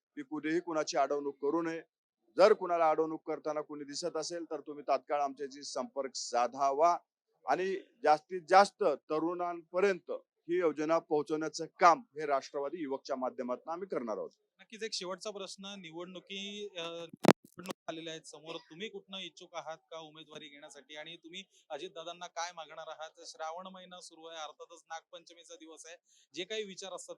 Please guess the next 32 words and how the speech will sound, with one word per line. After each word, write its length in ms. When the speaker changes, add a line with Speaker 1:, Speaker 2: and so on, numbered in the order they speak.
Speaker 2:
ते 60
खरे 220
होतात 280
असं 180
बोलतात, 300
या 80
दिवशी 220
काय 160
सांगाल? 720
Speaker 1:
अजितदादांनी 960
जी 140
जबाबदारी 600
देतील 640
ती 120
जबाबदारी 520
पार 300
पाडण्याची 500
माझी 500
तयारी 260
आहे. 220
Speaker 2:
म्हणजे 540
अर्थातच 460
तुम्ही 160
निवडणुकीला 540
सामोरं 340
जाणार 280
आहात, 160
उमेदवारी 380
घेणार? 300
Speaker 1:
मी 220
आधीच 400
सांगितलं, 360